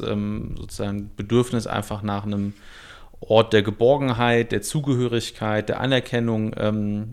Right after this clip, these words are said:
solche Sachen können durch, ähm, das Versprechen von Kameradschaftlichkeit, von Szene natürlich angesprochen werden.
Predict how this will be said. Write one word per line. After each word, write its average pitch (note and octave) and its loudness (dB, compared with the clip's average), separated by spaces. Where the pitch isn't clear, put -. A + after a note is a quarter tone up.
solche A2 -4
Sachen A2 0
können A2+ 2
durch, G#2+ -2
ähm, G#2 -2
das G2+ -4
Versprechen A2 -4
von G#2+ -4
Kameradschaftlichkeit, G#2+ -2
von G2+ -6
Szene A2+ -2
natürlich G#2 -4
angesprochen G#2 -2
werden. F#2 -6